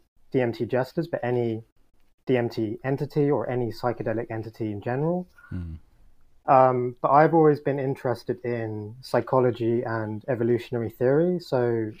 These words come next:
Speaker 1: I was interested in those particular angles on these entities. So I think it's actually quite easy to look at the D M T jesters from the Jungian perspective. Um, they would fall under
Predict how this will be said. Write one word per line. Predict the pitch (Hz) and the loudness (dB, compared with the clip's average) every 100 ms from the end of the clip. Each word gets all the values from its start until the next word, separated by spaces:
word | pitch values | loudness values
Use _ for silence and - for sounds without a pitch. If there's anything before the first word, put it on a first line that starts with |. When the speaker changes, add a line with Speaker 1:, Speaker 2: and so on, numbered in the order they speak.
| - - | -4 4
Speaker 1:
I | 135 | 6
was | 135 120 | 6 4
interested | 127 113 123 110 - 107 | 0 -2 -4 -4 -6 -10
in | 120 113 110 | -8 -6 -4
those | 117 110 | -4 -4
particular | 113 - 123 - 127 | -8 -6 -4 -2 -2
angles | 123 135 156 160 151 | -2 -2 -2 -2 -4
on | 120 117 | -6 -6
these | 107 104 101 98 _ - | -4 -6 -8 -14 _ -6
entities. | 123 110 107 95 101 _ _ _ _ _ _ _ _ _ - - - - _ - | -6 -6 -10 -10 -12 _ _ _ _ _ _ _ _ _ -20 -20 -20 -20 _ 4
So | 147 | 8
I | |
think | 175 | 8
it's | 147 | 8
actually | 170 156 | 6 4
quite | - 139 127 | 2 4 4
easy | 127 123 123 | 2 2 2
to | 127 | 2
look | 123 123 | 0 2
at | 123 117 110 - _ _ _ | 2 2 2 -4 _ _ _
the | - | -2
D | 123 | 0
M | 120 | 0
T | 123 110 | 0 -4
jesters | 127 117 - 120 107 | -2 -4 -2 -4 -4
from | - 127 117 113 107 - | 0 2 2 0 -6 -4
the | |
Jungian | 123 123 127 127 135 135 135 | 0 2 2 2 0 -2 -10
perspective. | 135 - 139 - 156 151 - | -6 0 0 0 0 0 -6
Um, | - 117 117 110 110 | -4 -2 -2 -6 -2
they | 123 | 0
would | 120 117 _ _ _ | 0 -4 _ _ _
fall | - 151 131 | 2 4 4
under | 123 120 113 110 | 2 0 -2 -4